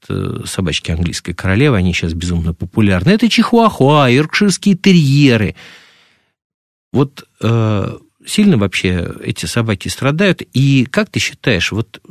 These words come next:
я понимаю, что мы с тобой не законодатели. Мы можем только достучаться до, ну, какого-то,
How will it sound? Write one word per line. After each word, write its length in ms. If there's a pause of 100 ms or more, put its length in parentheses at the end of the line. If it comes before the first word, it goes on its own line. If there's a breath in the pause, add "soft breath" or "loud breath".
(140)
я 340
понимаю, 300
что 140
мы 100
с 80
тобой 240
не 180
законодатели. 920
Мы 240
можем 380
только 420
достучаться 840
до, 280 (420 loud breath)
ну, 460
какого-то, 720